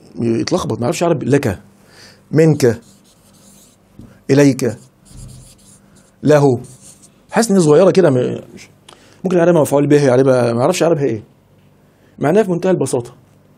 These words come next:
هي عبارة عن حرف جر، هو حرف جر اللي هو اللام دخل على الكاف بتاعتنا دي، ودي من حرف جر دخل عليها الكاف، إلى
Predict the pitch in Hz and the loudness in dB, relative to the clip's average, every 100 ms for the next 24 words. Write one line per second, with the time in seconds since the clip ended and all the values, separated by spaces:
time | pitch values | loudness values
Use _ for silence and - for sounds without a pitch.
0 | _ _ _ _ _ _ _ _ - 220 | _ _ _ _ _ _ _ _ 0 2
1 | 196 214 143 - 202 - 147 196 - - | 2 0 0 0 0 2 2 2 -2 -18
2 | - _ _ _ _ _ _ _ _ _ | -20 _ _ _ _ _ _ _ _ _
3 | _ _ - 180 196 170 139 185 - - | _ _ 0 2 2 2 2 0 -2 -18
4 | _ _ _ _ _ _ _ _ _ _ | _ _ _ _ _ _ _ _ _ _
5 | _ _ _ _ _ - 165 185 135 147 | _ _ _ _ _ 0 2 4 2 2
6 | 226 - - _ _ _ - 185 170 170 | 0 -4 -14 _ _ _ -4 0 2 2
7 | 160 147 165 131 - - - - 123 127 | 0 0 2 0 -2 -12 -2 0 0 -4
8 | 123 - _ _ _ _ _ _ _ _ | -8 -14 _ _ _ _ _ _ _ _
9 | _ _ _ _ _ _ _ _ _ 170 | _ _ _ _ _ _ _ _ _ 2
10 | 190 214 220 - 170 156 151 196 180 151 | 4 6 4 2 0 2 2 2 2 0
11 | 175 139 135 143 151 131 - - - _ | 2 2 2 2 0 0 -4 -20 -20 _
12 | _ _ - - _ 160 185 233 233 | _ _ -20 -20 _ 2 4 2 -2